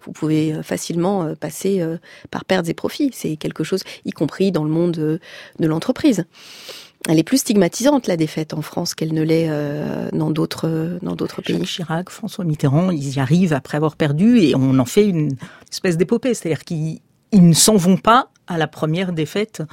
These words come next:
Speaker 2: y compris à une défaite présidentielle.
Speaker 1: Ça, c'est vrai, c'est vrai. Euh, mais là, c'est pas seulement la défaite, c'est juste la, l'obstination. Enfin, c'est vrai que la défaite en soi n'existe pas. C'est, il y a des, des, il y a des différentes défaites. Il y a des défaites qui signent, euh,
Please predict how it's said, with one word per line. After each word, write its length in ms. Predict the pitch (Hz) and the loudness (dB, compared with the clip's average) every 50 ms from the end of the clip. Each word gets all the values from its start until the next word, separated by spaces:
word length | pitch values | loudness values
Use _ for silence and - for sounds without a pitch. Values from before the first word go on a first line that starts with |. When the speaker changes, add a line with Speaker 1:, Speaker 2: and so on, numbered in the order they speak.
| - - _ _ - | -16 -20 _ _ -8
Speaker 2:
y 80 | 208 165 | -8 -6
compris 400 | - - 156 147 - - 226 220 | -4 -4 -6 -4 -2 0 0 0
à 40 | |
une 100 | 185 165 | 0 0
défaite 260 | 156 160 156 - 151 - | -2 -2 -2 -4 -6 -6
présidentielle. 640 | - 175 156 151 156 185 208 - 233 208 180 156 - _ - - - - | -4 -4 -4 -2 -2 -4 -4 -4 -4 -4 -4 -6 -8 _ -20 -20 -18 -6
Speaker 1:
Ça, 180 | - - 285 330 | -2 0 2 2
c'est 120 | - 294 | 2 2
vrai, 320 | 226 180 165 160 170 208 226 - | 0 0 0 -2 -4 -6 -8 -4
c'est 180 | - - 226 | 0 2 2
vrai. 320 | 202 175 156 156 165 196 214 - | 4 2 2 0 -2 -4 -6 -4
Euh, 840 | 175 165 165 165 165 170 165 170 170 165 - 170 175 185 - - - - - - 202 - - - - - - _ _ - | -2 -2 -2 -2 -2 -4 -4 -4 -4 -4 -6 -6 -6 -8 -8 -8 -8 -8 -8 -10 -10 -10 -12 -12 -14 -14 -16 _ _ -2
mais 160 | 175 185 185 | 0 2 2
là, 100 | 214 277 | 2 2
c'est 200 | - - 220 - _ _ _ | 2 0 0 -2 _ _ _
pas 120 | - 202 202 | 0 0 0
seulement 520 | - - - - 180 175 180 175 170 165 | 0 -2 0 2 2 2 2 2 0 0
la 120 | 160 156 | 0 0
défaite, 300 | 156 180 233 - 392 339 - | 0 0 0 2 0 0 0
c'est 220 | - - - 151 | -4 -6 -6 -4
juste 360 | 151 156 151 - - - - | -4 -6 -8 -10 -12 -12 -10
la, 300 | - - 127 117 117 113 | -8 -6 -4 -4 -4 -6
l'obstination. 760 | - - - - - - 170 175 208 247 - 359 320 233 190 196 | -6 -8 -8 -8 -8 -6 -4 -4 -2 -2 -2 -2 -2 -2 -4 -6
Enfin, 480 | - - 160 160 165 165 156 156 165 196 - - - - - - - _ _ _ _ _ _ _ _ _ _ _ _ _ _ _ - - - - | -4 -4 -2 -2 -2 -4 -6 -6 -8 -10 -14 -20 -20 -20 -20 -20 -20 _ _ _ _ _ _ _ _ _ _ _ _ _ _ _ -14 -12 -10 -10
c'est 160 | - - - 160 | -4 0 2 2
vrai 160 | 175 202 202 | 4 4 2
que 120 | - 170 | 2 2
la 360 | 147 - - 175 175 185 196 | 2 2 2 4 4 4 4
défaite 360 | 185 185 185 - - 196 - 160 | 4 2 2 2 2 0 0 0
en 80 | 156 | -2
soi 220 | 151 - - 202 196 | 0 2 2 2 2
n'existe 500 | 180 165 156 156 151 160 156 - - 233 | 2 0 -2 -2 -4 -6 -4 -2 0 2
pas. 240 | - 302 277 233 202 | 2 2 2 2 0
C'est, 240 | - - - 165 160 | -4 -6 -4 -4 -2
il 460 | 160 156 156 156 160 160 165 160 160 | -2 -2 -2 -2 -2 -4 -4 -4 -2
y 120 | 160 160 | -2 -2
a 60 | 151 | -2
des, 260 | 151 160 160 196 240 240 | 2 4 6 6 6 6
des, 100 | 190 170 | 4 2
il 60 | 110 | 0
y 60 | 156 | 0
a 60 | 160 | -2
des 140 | 151 160 160 | 0 0 -2
différentes 540 | 151 156 151 - 190 - 185 170 180 202 208 | -2 -2 -8 -6 -4 -2 0 2 2 2 2
défaites. 360 | 180 202 - 294 247 - - | 2 2 0 0 -2 -2 -4
Il 40 | - | -4
y 20 | |
a 20 | - | -4
des 120 | 151 139 | -2 -2
défaites 320 | 151 147 - - - - | -2 -2 0 0 0 0
qui 120 | - - - | -2 -8 -8
signent, 380 | - - 170 175 180 165 156 | -6 -2 0 2 2 2 2
euh, 320 | 156 156 156 156 156 156 | 2 0 0 -2 -2 -4